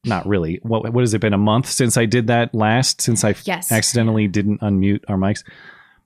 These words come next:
Speaker 1: Taking a week off, I thought, "Man,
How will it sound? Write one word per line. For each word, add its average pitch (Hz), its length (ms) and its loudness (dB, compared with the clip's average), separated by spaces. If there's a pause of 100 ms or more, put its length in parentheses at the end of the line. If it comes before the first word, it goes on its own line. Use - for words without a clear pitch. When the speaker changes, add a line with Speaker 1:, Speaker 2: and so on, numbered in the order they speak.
(680)
Speaker 1:
Taking 208 320 0
a 165 60 2
week 131 220 0
off, 98 300 0
I 127 120 2
thought, 110 260 0
"Man, 131 260 2